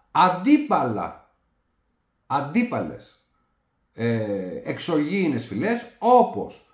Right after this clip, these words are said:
αναφέρω στην πέμπτη διάσταση, δεύτερος κύκλος, εξωγήινη, πρώτη, δεύτερη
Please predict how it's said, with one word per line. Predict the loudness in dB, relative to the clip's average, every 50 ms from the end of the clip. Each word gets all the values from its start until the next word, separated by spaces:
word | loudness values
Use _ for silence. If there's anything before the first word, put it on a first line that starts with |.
| _ _
αναφέρω | -2 -2 0 0 -2 -4 -4 -2 0 2 2 2 2 0 -2 -8 -16 _
στην | _ -14 -12 -10 -2
πέμπτη | 0 0 0 0 0 -4
διάσταση, | -2 0 -2 -2 -2 -4 -10 -14 -16 -18 -18 -18 _ _ _
δεύτερος | -8 -4 -2 -2 -2 -2 -6 -10 -12 -14 -18 -20 _ _
κύκλος, | -6 -6 -4 -2 -2 -2 -2 -4 -8 -8
εξωγήινη, | -8 -8 -6 -6 -6 -4 -4 -2 -2 -2 -2 -2 -4 -4 -6 -8 -12 -18 -8 -2
πρώτη, | 0 0 0 0 -2 -6 -6 -6
δεύτερη | -6 -2 -2 -2 -2 -2 -4 -4 -4 -4 -6 -6